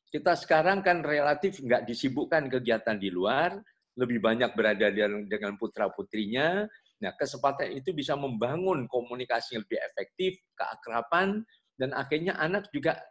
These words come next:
bisa mendapatkan pengarahan yang tepat, tetapi dengan cara yang,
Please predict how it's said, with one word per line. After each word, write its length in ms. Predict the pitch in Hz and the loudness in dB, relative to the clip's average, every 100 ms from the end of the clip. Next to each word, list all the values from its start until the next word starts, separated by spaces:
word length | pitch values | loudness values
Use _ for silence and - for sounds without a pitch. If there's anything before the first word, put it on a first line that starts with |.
| _ | _
bisa 480 | 120 135 160 156 147 | -10 -2 2 2 2
mendapatkan 1120 | 135 139 139 139 135 113 113 - 120 - 131 | 0 0 0 0 0 2 2 0 0 0 -2
pengarahan 480 | 143 143 131 131 127 | -2 0 2 2 0
yang 80 | 117 | -4
tepat, 400 | 120 170 175 151 | -4 -2 -2 -2
tetapi 320 | 139 135 151 | -4 -4 -4
dengan 240 | 131 123 | -4 -4
cara 320 | 113 117 117 | -2 -2 2
yang, 320 | 120 120 110 | 2 2 0